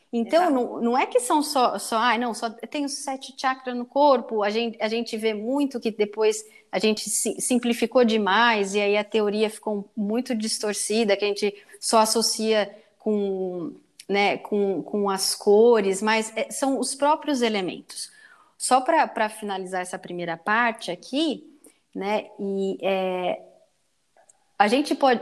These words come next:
Speaker 1: imaginar como a forma, o universo, né, como tudo é formado.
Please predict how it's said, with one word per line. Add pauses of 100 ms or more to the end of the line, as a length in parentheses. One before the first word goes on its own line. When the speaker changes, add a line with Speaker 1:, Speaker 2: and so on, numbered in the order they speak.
(100)
Speaker 1:
imaginar (220)
como
a
forma, (160)
o
universo,
né,
como
tudo
é
formado.